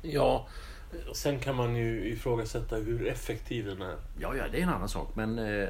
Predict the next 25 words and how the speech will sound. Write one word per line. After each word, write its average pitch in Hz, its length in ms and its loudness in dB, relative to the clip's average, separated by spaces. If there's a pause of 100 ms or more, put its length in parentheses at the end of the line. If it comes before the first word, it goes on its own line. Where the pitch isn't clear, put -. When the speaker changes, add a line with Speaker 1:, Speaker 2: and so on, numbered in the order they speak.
Speaker 2:
att 107 260 0
du 113 120 0
inte 110 200 0
har, 90 320 2 (760)
eh, 95 160 2
svågerpolitik 101 1120 2
på, 95 400 2
eh, 85 640 -4
låg, 107 360 4 (180)
liten 110 440 0
kommunal 98 340 2
nivå. 98 360 2 (460)
Speaker 1:
Fast 123 160 -2
det 151 60 6
har 139 180 6
man 127 160 4
ändå 123 400 2
när 113 80 -2
man 110 140 0
har 107 200 0
såna 107 200 -4
här 104 100 0
lokal, 104 580 -2
eh, 98 200 0
polisstationer. 107 920 -6